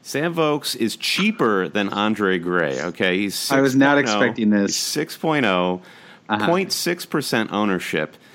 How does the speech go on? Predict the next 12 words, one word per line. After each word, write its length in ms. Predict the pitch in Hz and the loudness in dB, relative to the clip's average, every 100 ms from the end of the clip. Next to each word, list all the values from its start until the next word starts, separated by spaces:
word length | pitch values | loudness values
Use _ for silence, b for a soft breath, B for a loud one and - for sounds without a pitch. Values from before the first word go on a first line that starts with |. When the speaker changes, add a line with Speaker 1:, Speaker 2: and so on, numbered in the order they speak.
| b b b | b b b
Speaker 1:
The 80 | 110 | -8
strike 380 | - - 214 214 | -6 -2 -2 0
he 180 | 247 226 | 0 -2
took 360 | - 123 87 | 0 0 0
to 140 | - 120 | -2 0
open 300 | 104 110 98 | 0 0 0
up 220 | 87 82 | -2 -4
the 180 | - 95 | -6 -8
scoring 460 | - - 95 90 | -6 -2 0 0
this 260 | 82 80 - | -2 -4 -4
weekend 440 | 90 80 85 80 80 | -6 -2 -4 -2 -2
was 300 | 82 78 | -4 -4